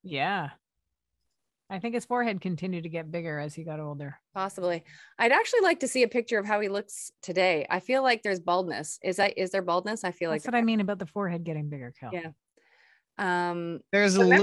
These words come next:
Speaker 3: little bit of baldness going
Speaker 2: he
Speaker 3: on.
Speaker 2: was intense. Remember how intense he was?
Speaker 1: Yes.
Speaker 2: He was super intense. And it wasn't, uh, 'cause the,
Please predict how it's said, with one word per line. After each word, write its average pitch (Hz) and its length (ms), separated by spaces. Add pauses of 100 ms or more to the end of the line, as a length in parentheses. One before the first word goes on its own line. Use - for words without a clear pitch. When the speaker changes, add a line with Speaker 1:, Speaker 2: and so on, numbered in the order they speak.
Speaker 3:
little 196 80
bit 180 100
of 165 160
baldness 147 460
going 117 240
Speaker 2:
he 311 140
Speaker 3:
on. 415 60
Speaker 2:
was 453 140
intense. 262 640
Remember 247 260
how 415 140
intense 220 360
he 320 120
was? 359 400 (260)
Speaker 1:
Yes. 147 640 (180)
Speaker 2:
He 262 140
was 254 200
super 240 360
intense. 196 600
And 233 140
it 240 80
wasn't, 370 400
uh, 285 340
'cause 233 160
the, 220 160